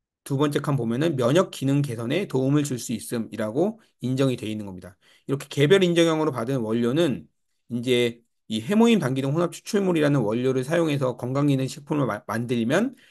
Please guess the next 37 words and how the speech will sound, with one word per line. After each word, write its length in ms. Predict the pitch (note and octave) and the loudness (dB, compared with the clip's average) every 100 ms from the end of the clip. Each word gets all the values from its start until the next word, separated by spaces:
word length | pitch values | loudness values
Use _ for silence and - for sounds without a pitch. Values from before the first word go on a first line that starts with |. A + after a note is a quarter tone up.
| _ _ - | _ _ -2
면역 320 | B2 F#3 A3 | 2 2 0
기능 260 | D#3+ D#3+ | 0 0
개선에 300 | C#3+ A#2+ C3 | 0 -4 -4
도움을 320 | D3+ B2+ C#3+ C#3+ | -2 0 0 0
줄 160 | C#3 | -4
수 120 | A#2+ B2 | -2 -4
있다라고 680 | A2+ B2+ A#2 G#2+ B2+ G3 - | -2 0 0 0 2 2 0
증명이 400 | - C3 C3+ A#2+ | -4 -2 -2 -4
돼 100 | G#2+ | -6
있는 200 | A2 G#2+ | -6 -8
겁니다. 360 | F#2 F#2 G2+ _ _ _ _ - | -12 -16 -20 _ _ _ _ -4
하지만 440 | D#3+ E3+ G#3 A3+ - _ _ - | 2 4 4 0 -8 _ _ 2
해모임 280 | A3 A3+ F3+ | 6 6 6
단기동 320 | D3 C#3+ C#3+ | 4 4 4
혼합 160 | E3+ E3 | 2 0
추출물을 460 | - E3+ C#3+ C#3 | -4 -2 0 0
만들 280 | A#2+ B2+ D3+ | -2 -2 -4
수 120 | D3+ | -4
있는 200 | B2+ A#2+ | -4 -2
게 140 | C#3 B2 | -2 0
유일하게 440 | B2 C3+ B2+ A2 | 0 2 2 0
애텀이기 320 | - C3+ A#2+ | -2 -4 -2
때문에 480 | A#2+ A2+ G#2+ B2+ - - | -2 -2 -2 -4 -6 -8
이렇게 220 | C#3 C#3 D3 | -6 -4 -2
등록이 340 | C#3 D3 C#3+ | 2 4 2
되어 240 | C3+ B2 | 0 -4
있어도 520 | A#2+ - A2 D3 B3 - - _ _ | -4 -6 -2 0 0 -8 -20 _ _
해모임을 560 | G#3+ A3 G#3+ G3+ F#3+ E3+ | 2 6 6 4 4 2
만들 260 | B2+ D3 | 2 -2
수 120 | C#3+ | -2
있는 140 | A#2+ A2 | -6 -4
건 140 | D3 | -4
애텀이밖에 500 | G#2 - B2 G2+ - | -4 -6 -8 -8 -10
없다는 420 | F2 - G#2+ G2+ | -12 -6 -6 -6
거 260 | F2+ A2+ F#3+ _ | -10 -12 -12 _
알고 220 | G2+ G#2+ G2 | -20 -16 -14
계시고, 540 | F2+ F2+ - E3+ | -14 -12 -4 -4